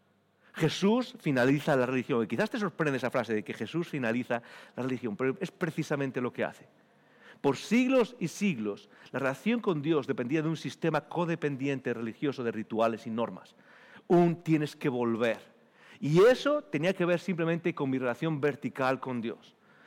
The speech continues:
"Hey, ven, haz el sacrificio y vuelve cada año. Y haz el sacrificio y vuelve cada año". ¿Y sabes qué? Nadie hacía preguntas de cómo vivías tu vida. Nadie hacía preguntas de qué cocinaba. Nadie hacía preguntas de absolutamente nada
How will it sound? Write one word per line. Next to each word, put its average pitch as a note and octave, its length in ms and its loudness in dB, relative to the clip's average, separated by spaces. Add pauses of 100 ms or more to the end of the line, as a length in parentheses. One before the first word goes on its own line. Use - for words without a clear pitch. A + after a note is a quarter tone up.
(140)
"Hey, C#3+ 420 4 (260)
ven, D3+ 540 6
haz A2+ 160 0
el F3+ 80 4
sacrificio E3 720 2
y C#3+ 80 -6
vuelve D3 300 4
cada B2+ 320 6
año. G2+ 240 0 (320)
Y C3 140 4
haz - 160 4
el F#3 60 4
sacrificio F3+ 640 0 (240)
y C#3 80 4
vuelve D#3 420 6
cada C#3 320 4
año". A2 220 -4 (500)
¿Y C#3+ 80 0
sabes G#3 320 6
qué? G3 400 4
Nadie F#3 340 6
hacía F#3+ 160 4
preguntas E3+ 380 2
de D3+ 100 -2
cómo F3+ 260 2
vivías F3 300 4
tu D#3+ 100 0
vida. A#2+ 240 4 (160)
Nadie E3 300 6
hacía G3+ 200 4
preguntas F3 380 2
de C#3 220 2
qué G3+ 380 4
cocinaba. E3+ 580 4 (180)
Nadie F#3 220 4
hacía A3 120 4
preguntas F#3 340 2
de D#3 100 2
absolutamente F#3 680 4
nada F3 300 6